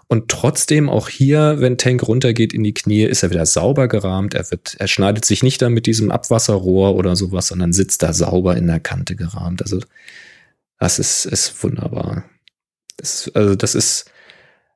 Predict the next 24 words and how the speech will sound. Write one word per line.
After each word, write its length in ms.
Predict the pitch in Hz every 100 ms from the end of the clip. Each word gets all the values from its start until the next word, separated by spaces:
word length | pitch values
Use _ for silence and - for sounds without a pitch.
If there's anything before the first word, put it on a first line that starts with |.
| _ _ _ -
das 260 | 113 -
muss 520 | 127 120 - - - -
so 300 | 123 151 175
trainiert 560 | - 139 135 160 165
worden 280 | 127 123 123
sein, 340 | 123 107 110
das 280 | 110 131 -
so 120 | 131
zu 180 | 123 -
Schauspielern, 680 | 117 110 120 131 120 110 107
da 100 | 113
an 80 | 117
der 100 | 120
richtigen 320 | 117 - 113
Stelle 300 | 120 120 117
zu 160 | 110 104
stehen 440 | - 113 98 98 104
und 180 | 107 107
da 100 | 104
die 120 | 104
Kamera 460 | - 101 104 95 92
zu 240 | - 95
halten 360 | 90 101 - 95
und 220 | 95 101